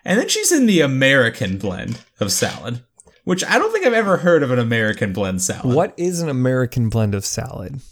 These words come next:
Speaker 1: Iceberg, romaine, red cabbage, carrots, and radishes, which is the biggest mishmash of shit that I think I've ever heard. <laughs>
Speaker 2: I guess that makes sense.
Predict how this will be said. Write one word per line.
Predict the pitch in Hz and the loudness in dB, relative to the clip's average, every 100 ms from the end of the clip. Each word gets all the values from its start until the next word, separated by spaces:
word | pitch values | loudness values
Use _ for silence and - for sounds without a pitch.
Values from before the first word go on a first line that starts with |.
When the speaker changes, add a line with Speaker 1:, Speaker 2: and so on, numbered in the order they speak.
| _ _ _ _ _ _ | _ _ _ _ _ _
Speaker 1:
Iceberg, | 170 190 - 196 175 | 0 0 0 0 2
romaine, | 180 143 123 117 | 2 2 2 2
red | 123 139 - | 2 2 2
cabbage, | 143 120 113 - | 0 2 0 0
carrots, | 120 110 101 | 0 2 0
and | 98 | -4
radishes, | 87 - - - - - | -6 -8 -10 -10 -10 -4
which | 123 131 - - - _ _ _ | 0 2 0 -6 -14 _ _ _
is | 180 180 | 2 2
the | 190 | 2
biggest | 233 247 - | 2 2 2
mishmash | 175 160 - 127 120 | 4 2 2 2 2
of | 101 | 0
shit | - - 123 107 | 0 2 2 0
that | 113 | -4
I | 107 | -2
think | 123 107 | -2 -2
I've | 107 | -2
ever | 104 104 | -2 -2
heard. | 101 101 156 123 - _ | -4 -2 -2 -4 -10 _
<laughs> | _ _ | _ _
Speaker 2:
I | 123 | -4
guess | 147 - | -4 -4
that | - | -2
makes | 117 - | -2 -4
sense. | - - - - 101 104 180 277 - - - - - - - - | -8 -8 -8 -8 -2 -2 -2 -8 -14 -12 -12 -14 -16 -18 -20 -20